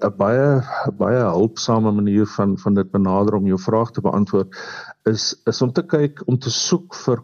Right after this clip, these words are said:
konflikpatrone. En, en in 'n familie sien ons dit nog makliker as jy nou maar by die werksplek. Ek en jy stry altyd oor geld. Uh, die kinders stry altyd oor dit wat hulle wil hê.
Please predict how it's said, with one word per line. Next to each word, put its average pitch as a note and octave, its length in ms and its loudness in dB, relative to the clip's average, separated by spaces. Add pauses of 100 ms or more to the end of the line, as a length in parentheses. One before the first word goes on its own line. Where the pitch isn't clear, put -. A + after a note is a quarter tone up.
konflikpatrone. A2+ 1200 -2
En, F#2 200 -2
en A2 140 0
in A2 140 2
'n A#2+ 40 2
familie C#3 920 2 (560)
sien - 240 -2
ons A#2+ 160 2
dit - 340 -6 (640)
nog A#2 340 2
makliker G2+ 520 -2
as G2 180 -4
jy A2 80 0
nou G#2+ 100 0
maar G2+ 120 0
by G2 100 -4
die F#2+ 120 -2
werksplek. F#2+ 640 -4 (960)
Ek B2 140 -2
en B2+ 140 2
jy A#2 160 4
stry A#2 300 0
altyd A#2 640 0
oor A#2 260 0 (340)
geld. - 380 -4 (580)
Uh, F#2 400 -6 (300)
die G#2 200 -4
kinders C3 440 0
stry A2+ 320 -2
altyd G#2+ 520 -2
oor A2 200 -2
dit G#2 220 -4
wat G#2+ 160 -2
hulle G#2+ 200 0
wil G2+ 180 -2
hê. F2+ 280 -2